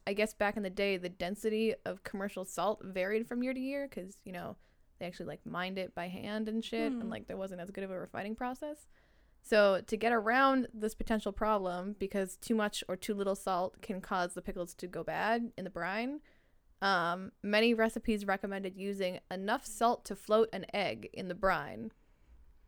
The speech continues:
Speaker 1: While this method <laughs> yielded fermented pickles that would keep all winter, they were way too salty to be eaten
Speaker 2: <laughs>
Speaker 1: and had to be soaked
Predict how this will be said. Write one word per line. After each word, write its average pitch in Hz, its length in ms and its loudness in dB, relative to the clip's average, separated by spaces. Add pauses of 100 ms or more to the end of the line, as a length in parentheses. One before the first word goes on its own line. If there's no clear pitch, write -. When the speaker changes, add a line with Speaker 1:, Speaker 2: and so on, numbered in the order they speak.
(300)
Speaker 1:
While 196 240 2
this 208 180 0
method 233 480 8
<laughs> - 60 -4
yielded 226 420 8
fermented 220 440 2
pickles 233 400 2
that 208 160 2
would 185 180 -4
keep 226 240 -4
all 208 160 2
winter, 220 400 2
they 196 140 -2
were 196 180 -2
way 233 260 0
too 339 160 2
salty 247 380 2
to 226 140 0
be 220 200 -6
eaten 190 400 4 (220)
Speaker 2:
<laughs> - 220 0
Speaker 1:
and 220 100 6
had 233 260 8
to 262 80 2
be 233 140 2
soaked 254 560 4